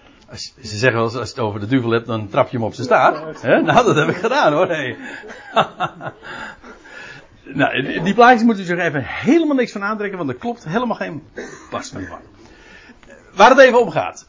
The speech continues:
eh, wat, eh, iemand mij opperde. Hij zegt, hij zegt, nee, het, die, die uit het midden verwijderd wordt. Hij zegt, dat is de Satan die uit de hemel wordt geworpen. Die wordt uit de hemel geworpen en dan wordt de mens der wetteloosheid onthuld.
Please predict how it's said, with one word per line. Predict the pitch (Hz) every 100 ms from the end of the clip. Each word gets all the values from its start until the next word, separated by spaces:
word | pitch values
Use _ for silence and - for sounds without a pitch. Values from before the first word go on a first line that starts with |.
| - -
eh, | 185 175 160 - 160 165
wat, | 196 196
eh, | 147 156 - - - -
iemand | 214 196 165 165
mij | 151 147
opperde. | 143 101 113
Hij | 156
zegt, | 180 - _
hij | 139
zegt, | 127 143
nee, | 208 143
het, | 156 - - _ _ - -
die, | 143 139
die | 135 160
uit | 131
het | 123
midden | 202 156
verwijderd | 117 151 247 143
wordt. | 98 123
Hij | 175
zegt, | 165
dat | 156 160
is | 165 -
de | 117
Satan | 214 254 - 123 190
die | 165 160
uit | 143 - _ -
de |
hemel | 131 196 247 196
wordt | 160 -
geworpen. | 139 123 101 - - _ _ _ _ _ _ _ _ _
Die | -
wordt | 208 202
uit | 185
de | 120
hemel | 120 151 196
geworpen | 208 202 208 - 349 - _ _
en | 302 233 208
dan | 294 320
wordt | 214 -
de | 143
mens | 127 110
der | 110
wetteloosheid | 98 107 202 311 262 247
onthuld. | 208 156 131 -